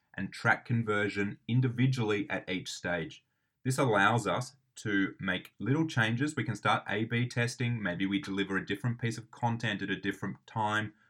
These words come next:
when they're buyers in that consideration stage or they're an S Q L for us. And we can also start to understand which of our lead sources deliver the most value.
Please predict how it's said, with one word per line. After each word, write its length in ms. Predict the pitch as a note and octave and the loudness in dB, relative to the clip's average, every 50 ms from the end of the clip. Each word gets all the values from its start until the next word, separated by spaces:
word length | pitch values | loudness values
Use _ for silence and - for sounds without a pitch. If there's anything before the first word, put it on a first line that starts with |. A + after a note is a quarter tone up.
| _ _ | _ _
when 180 | - G2 G2 G2+ | -6 -2 0 2
they're 180 | G2 F#2+ F2 D#2+ | 2 0 0 2
buyers 380 | F#2+ F#2 F#2 G2+ G#2 G2 F#2 | 2 4 4 4 4 4 2
in 120 | G2 F#2+ F#2+ | 2 0 0
that 180 | F#2 - - | 0 0 -2
consideration 680 | - F2 E2 - G2 F#2 F2 E2+ E2+ F#2 G2+ - A#2 G2+ | -4 -8 -6 -4 -2 0 0 2 2 0 0 -2 -4 -6
stage 380 | - - G#2 G#2+ C#3 D3+ C3 | -2 0 2 2 2 2 -2
or 80 | G#2 E2 | -4 -4
they're 140 | E2+ E2+ E2 | -2 -2 -2
an 60 | E2+ | -2
S 180 | F2 F2 - - | -4 -4 -8 -10
Q 240 | - A2+ G#2+ G#2 | -6 -4 -2 0
L 140 | G2+ G2 G2 | 0 0 0
for 220 | - - G2 F2+ F2 | -2 -2 -2 0 0
us. 240 | F2+ F#2 - - - _ _ _ _ - | 0 -2 -4 -10 -20 _ _ _ _ -6
And 120 | F#2+ G2 | -4 -2
we 80 | G2 F#2+ | -2 -2
can 140 | - F#2+ F#2+ | 0 0 0
also 340 | A2+ B2+ C3 - B2+ G#2+ G2 | 2 2 2 2 0 -2 -2
start 400 | - - - G#2 G2+ G#2 - - | -2 -4 -2 0 0 0 0 -2
to 120 | - G2+ | -2 0
understand 760 | F#2+ F#2+ E2 E2 - - - A#2+ B2 B2+ A#2+ G#2+ G2+ G2 - - - E2+ - | 0 0 -2 -4 -6 -6 -2 0 2 2 4 2 0 -2 -4 -8 -14 -8 0
which 260 | A#2 C#3 C3+ - - | 0 0 0 0 0
of 100 | D3+ C3+ | 0 4
our 220 | C3+ B2 A2+ A2 G2 | 4 4 4 4 2
lead 360 | G2 G2 G2+ G2+ G2+ G#2+ G#2 | 0 2 2 2 2 0 -2
sources 520 | - - G#2+ G2+ G2 F#2 - - G2 F2 | -4 -4 -2 -2 -2 -2 -2 -4 -4 -4
deliver 400 | - - F#2+ F#2 F2+ F#2+ F2+ F#2 | -4 -6 -6 -4 -2 -2 -2 -2
the 100 | F2 F2+ | -4 -2
most 360 | F2 F2 F2 F2 F2 - - - - | -2 -2 -2 -4 -6 -8 -10 -8 -6
value. 420 | E2+ E2+ E2+ F2 E2+ E2 D#2+ - | -4 -4 -2 -2 -4 -4 -6 -6